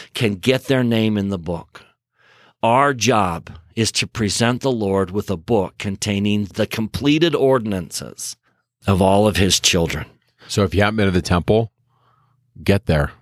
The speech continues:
Speaker 2: Make a way.
Speaker 1: Get your name in the book.
Speaker 2: Yeah.
Speaker 1: Whatever you need to do, get your name in the book.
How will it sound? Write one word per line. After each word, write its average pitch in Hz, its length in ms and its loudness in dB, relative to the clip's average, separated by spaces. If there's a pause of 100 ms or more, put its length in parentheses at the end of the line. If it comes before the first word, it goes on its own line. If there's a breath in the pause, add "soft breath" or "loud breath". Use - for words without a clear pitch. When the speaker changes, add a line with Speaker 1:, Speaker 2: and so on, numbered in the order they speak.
(260)
Speaker 2:
Make 90 220 0
a 101 80 4
way. 87 380 0
Speaker 1:
Get 120 260 0
your 143 120 2
name 113 260 2
in 117 120 2
the 120 60 2
book. - 440 -6
Speaker 2:
Yeah. 85 260 0 (100)
Speaker 1:
Whatever 135 440 2
you 170 160 2
need 165 180 2
to 160 100 -2
do, 143 220 2
get 113 340 -2
your 151 120 0
name 123 300 0
in 127 100 0
the 127 100 -2
book. - 460 -4